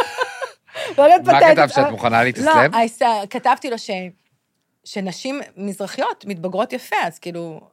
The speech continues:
Speaker 1: אז זה בסדר, אני אולי לא בת-, בגיל הזה, אבל כן, יכול להיות שיהיה לי ילד, כי הפרק הראשון זה החתונה של הבן שלי.
Speaker 2: הבנתי.
Speaker 1: ואז הוא כזה אומר לי,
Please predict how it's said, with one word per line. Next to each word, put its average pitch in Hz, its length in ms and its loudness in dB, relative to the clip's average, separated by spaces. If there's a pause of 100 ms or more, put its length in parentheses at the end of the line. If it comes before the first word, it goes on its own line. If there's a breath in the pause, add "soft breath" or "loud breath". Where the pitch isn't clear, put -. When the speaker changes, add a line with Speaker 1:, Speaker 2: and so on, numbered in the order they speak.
Speaker 1:
אז 160 100 -16
זה 156 80 -14
בסדר, 220 460 -4
אני 147 140 -10
אולי 170 320 -4
לא 170 140 -6
בת-, 170 300 -12
בגיל 196 300 -12
הזה, 202 180 -8
אבל 147 240 -12 (160)
כן, - 200 -6
יכול - 180 -8
להיות 233 100 -8
שיהיה 170 280 -6
לי 160 80 -10
ילד, 160 320 -8 (380 soft breath)
כי - 80 -8
הפרק 254 320 -2
הראשון 247 280 -8
זה 196 80 -10
החתונה 185 380 -8
של 190 140 -10
הבן 165 280 -8
שלי. 147 320 -16
Speaker 2:
הבנתי. 69 480 -20 (600)
Speaker 1:
ואז 262 260 0
הוא 285 80 -8
כזה 202 260 -6
אומר 208 280 -4
לי, 190 340 -8